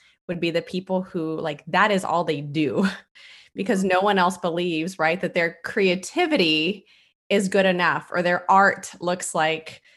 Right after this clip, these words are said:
the way that art should be expressed from the only image that they've seen from maybe somebody else creating it. And so it's so interesting how we suppress our creativity based on comparison,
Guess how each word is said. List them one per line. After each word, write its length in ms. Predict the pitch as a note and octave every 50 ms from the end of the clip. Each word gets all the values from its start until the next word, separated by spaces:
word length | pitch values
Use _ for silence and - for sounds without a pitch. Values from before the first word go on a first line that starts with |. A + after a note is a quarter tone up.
| _ _ _ _ -
the 160 | F#3+ F#3 F3+
way 340 | E3+ F3 F3+ F3+ F3+ F3+ F#3+
that 140 | F#3 F3+
art 240 | - - F3+ E3 -
should 200 | - - G3 F#3
be 120 | F#3 F3+ E3+
expressed 720 | E3 - - - - - F3+ E3+ D3 D#3 F#3 - - -
from 200 | - E3 D#3+ E3
the 120 | D#3+ -
only 320 | - F3+ F#3 F#3+ G3 F3 D#3
image 320 | F3+ F3 E3+ E3 E3 F#3
that 100 | F#3+ E3
they've 200 | - D#3 D#3 D#3+
seen 280 | - - F#3 E3 D#3+ E3
from 140 | - E3 D#3
maybe 200 | D#3 D3+ D3+ E3+
somebody 380 | - - E3+ D#3+ E3 D#3+ D#3+
else 200 | D#3 D#3 D#3+ -
creating 460 | - - - E3+ D#3+ F3+ F#3+ F#3 E3
it. 200 | D#3 D3 D3 D3 -
And 160 | - E3 D#3+
so 180 | - - E3+ D#3+
it's 160 | D#3+ - -
so 160 | - G3+ G3
interesting 520 | - E3+ F#3 F#3+ G3+ F#3+ F#3+ - F3+ D3+ D#3
how 140 | E3 D#3+ D#3
we 140 | D#3+ D#3+
suppress 520 | D#3+ - - D#3 - - E3 D3+ F3 F#3 -
our 80 | F3+ D#3+
creativity 680 | - - F3 D#3 D#3 D3+ - - C#3+ C#3+ E3 F#3 G3+ A3
based 300 | F#3+ F3 E3 E3 - -
on 140 | D#3 D3+ D#3
comparison, 880 | - - D3 - - D3+ C#3+ D3+ F3+ F#3+ - C4+ C4 C#4+ E4+ G4+ G#4